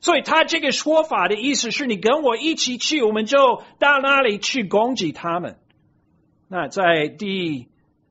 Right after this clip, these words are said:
第六节，他也说类似的话。约拿单对拿兵器的小年人说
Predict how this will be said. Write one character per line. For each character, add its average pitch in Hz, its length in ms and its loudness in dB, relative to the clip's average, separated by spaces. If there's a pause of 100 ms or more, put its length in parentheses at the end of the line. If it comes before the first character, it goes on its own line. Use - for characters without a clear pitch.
(280)
第 196 120 -4
六 226 240 4
节， 135 360 -8
他 180 160 -2
也 175 100 -2
说 190 420 2
类 208 220 0
似 208 220 -4
的 165 120 -2
话。 165 360 -6 (920)
约 220 240 4
拿 208 200 2
单 185 480 0 (320)
对 226 360 2
拿 165 260 2
兵 285 300 0
器 285 260 -2
的 208 100 2
小 180 280 0
年 165 220 0
人 165 180 -2
说 202 280 -2